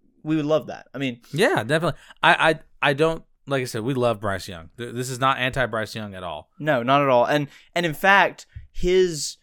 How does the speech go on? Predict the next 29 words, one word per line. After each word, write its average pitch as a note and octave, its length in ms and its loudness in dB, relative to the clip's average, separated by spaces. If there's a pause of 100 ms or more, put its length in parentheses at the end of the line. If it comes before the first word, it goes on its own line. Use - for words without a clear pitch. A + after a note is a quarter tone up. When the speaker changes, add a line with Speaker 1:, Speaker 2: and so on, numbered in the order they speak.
(420)
Speaker 1:
not F3+ 360 0
just D#3+ 480 -4
that, C#3 400 0 (100)
those C#3+ 400 0
intangibles B2+ 580 -4
I A#2+ 220 0
was A#2 140 -12
mentioning B2 320 -6
at A2+ 80 -10
the A#2+ 100 -10
end A#2 80 -10
of A2 100 -14
games, A#2 380 -6 (300)
but C3+ 340 0 (360)
I D#3+ 100 6
don't G#3 160 -2
think F3 140 -4
we've C#3 140 -4
seen E3 180 -8
a C3+ 100 -2
player D#3 680 0
in B2+ 180 -6
recent D3+ 360 -6
memory C#3+ 300 -6
carry E3 500 0
a C3 80 -2
team C#3 360 -8
that A#2 180 -8
much. - 260 -12